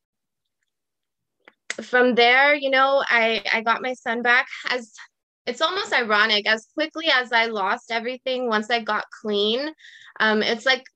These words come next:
you know, that fog lifts up and you can see everything, um, so much clearer. And as, as quickly as I lost, um, everything, things started to fall back into, to place, you know. So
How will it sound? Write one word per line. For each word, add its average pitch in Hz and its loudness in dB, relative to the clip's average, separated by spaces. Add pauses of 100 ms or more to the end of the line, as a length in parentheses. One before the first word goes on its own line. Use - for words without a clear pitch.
you 247 -6
know, 220 -2
that 208 -6
fog 220 0
lifts 208 -2
up 202 -2
and 214 -6
you 214 -4
can 220 -8
see 214 -4
everything, 202 -2 (340)
um, 214 0
so 208 -4
much 208 -4
clearer. 208 0 (680)
And 214 -2 (160)
as, 214 -4 (360)
as 214 -4
quickly 269 -2
as 240 4
I 214 4
lost, 202 2 (200)
um, 208 2
everything, 202 0 (180)
things 214 -2
started 208 -2
to 208 -12
fall 196 -2
back 196 -2 (100)
into, 208 -4
to 202 -14
place, 202 0
you 220 2
know. 202 2
So 214 0